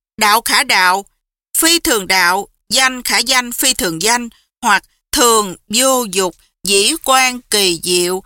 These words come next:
thường hữu dục, dĩ quan kỳ kiếu. Đạo có thể là đạo, không phải là thường. Danh có thể là danh, không phải là danh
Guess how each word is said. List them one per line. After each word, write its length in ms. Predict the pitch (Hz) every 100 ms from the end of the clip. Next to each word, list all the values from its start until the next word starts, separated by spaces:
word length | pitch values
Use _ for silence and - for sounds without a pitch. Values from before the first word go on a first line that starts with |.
| _ _
thường 300 | - 226 185
hữu 300 | 185 185 185
dục, 280 | 285 214 175 _
dĩ 240 | - 185 233 -
quan 360 | 254 247 233
kỳ 380 | 226 208 196 170 - -
kiếu. 360 | 240 269 381 440 _ _ _ _ _ _ _ _ _ _ _ _ _ _ _ -
Đạo 460 | 202 180 175 202 _ -
có 100 | 320
thể 200 | - 269
là 200 | 262 185
đạo, 440 | 170 170 160 180 - _ -
không 180 | 277 269
phải 140 | 240
là 180 | 254 202 -
thường. 400 | 247 185 175 160 _ _ _ - 214
Danh 420 | 269 285 269 262
có 200 | - 330
thể 160 | 277
là 160 | 254 202
danh, 400 | 170 214 233 233
không 260 | - - 233
phải 140 | 220
là 140 | 240 196
danh 400 | 170 220 233